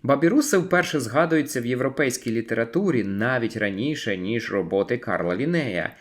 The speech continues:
у тисяча шістсот п'ятдесят восьмому році. Навіть є твердження, яке неможливо, здається, перевірити точно,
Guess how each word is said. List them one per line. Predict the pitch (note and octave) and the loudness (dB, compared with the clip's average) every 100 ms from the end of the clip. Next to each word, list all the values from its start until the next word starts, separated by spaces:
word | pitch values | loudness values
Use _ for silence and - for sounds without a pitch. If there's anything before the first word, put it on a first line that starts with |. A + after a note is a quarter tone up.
| - - | -16 -4
у | A#3+ | -2
тисяча | - - F3+ E3+ D3+ D3+ | 0 -2 0 0 -2 -4
шістсот | B2+ A#2 A#2+ A#2 | -4 -2 0 0
п'ятдесят | A#2 G#2+ - F#2+ | -2 -6 -6 -6
восьмому | G2+ F#2 - A2 C3 | -4 -4 -4 -4 0
році. | E3 C#3+ - - E2+ - - _ _ - | 2 2 0 -2 -6 -6 -20 _ _ -6
Навіть | C3 G3+ F3 C3 C3+ | 2 2 2 0 2
є | D3+ | 2
твердження, | - G#2+ G#2+ D3 C3 B2+ D3 D3+ | 2 0 4 4 4 0 0 0
яке | C#3+ G#2+ - B2 A#2 | -2 -4 0 2 4
неможливо, | A2 A2+ - G2+ F#2 F#2+ | 2 0 -2 -4 -2 -2
здається, | F#2+ G2 F#2 - G2 | 0 0 0 -2 -6
перевірити | G#2 F#2+ F#2 F#2+ F2+ F2+ F2+ | -4 -4 -2 -2 -2 -2 -4
точно, | G2 B2 D3+ - F3+ | 0 0 0 -2 -4